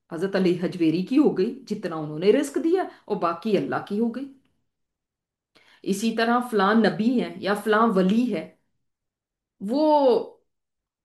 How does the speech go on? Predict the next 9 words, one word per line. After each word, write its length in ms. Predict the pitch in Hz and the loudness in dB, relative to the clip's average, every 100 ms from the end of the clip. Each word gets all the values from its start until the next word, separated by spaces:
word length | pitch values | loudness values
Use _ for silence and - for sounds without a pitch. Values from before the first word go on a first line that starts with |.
| _ _ _ _ | _ _ _ _
वो 220 | 208 254 254 | -8 -4 -2
भी 220 | 294 277 196 | 0 0 -2
कुछ 300 | 240 - 202 | -8 -8 -12
गैब 420 | 151 180 185 - | -4 -2 -2 -2
का 160 | 214 - | -4 -2
इल्म 220 | 170 165 170 | -4 -4 -6
जानते 440 | 151 139 156 - | -6 -6 -8 -8
हैं, 160 | 190 190 _ _ _ _ _ _ _ _ _ _ _ | -10 -12 _ _ _ _ _ _ _ _ _ _ _
तो 80 | 233 | 2